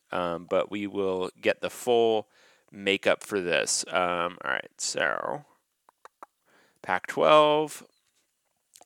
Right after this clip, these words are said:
All right, so week zero. So we're gonna start in Hawaii. Arizona at Hawaii. Um, obviously, you're gonna have to fly there,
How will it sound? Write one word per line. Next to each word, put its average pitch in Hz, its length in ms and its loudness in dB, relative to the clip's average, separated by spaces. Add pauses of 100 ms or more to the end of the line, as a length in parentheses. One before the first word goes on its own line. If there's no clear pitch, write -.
(180)
All 127 140 12
right, 90 180 6
so 113 600 10
week 135 280 2
zero. 117 640 6 (100)
So - 140 2
we're 139 60 4
gonna 180 140 6
start 160 280 12
in 123 60 -6
Hawaii. 95 400 4 (560)
Arizona 139 580 10
at 120 240 8
Hawaii. 110 640 8 (140)
Um, 101 580 4 (180)
obviously, 120 640 8
you're 113 160 8
gonna 110 100 4
have 113 140 8
to 127 80 -4
fly 90 320 2
there, 82 280 0